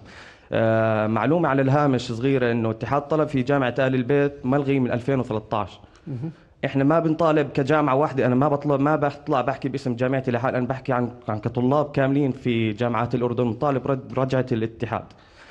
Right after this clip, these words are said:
Speaker 1: آه، شغلة ثانية اللي هي كمان قانون تأديب أو تجريم الطالب.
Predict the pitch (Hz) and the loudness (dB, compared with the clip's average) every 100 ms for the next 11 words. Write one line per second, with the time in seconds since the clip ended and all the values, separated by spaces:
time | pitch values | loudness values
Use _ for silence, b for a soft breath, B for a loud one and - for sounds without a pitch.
0 | B B - 113 113 113 113 110 107 107 | B B 0 2 4 2 2 2 0 0
1 | 104 104 - 147 156 160 165 147 131 123 | 0 -2 -2 0 0 2 4 4 2 2
2 | 127 139 139 135 127 120 120 113 131 139 | 2 2 4 4 4 2 2 0 0 0
3 | 135 123 131 123 143 131 - 127 139 131 | 0 0 0 2 0 0 0 2 2 2
4 | 117 120 117 147 127 120 127 110 | 0 0 0 2 0 0 0 0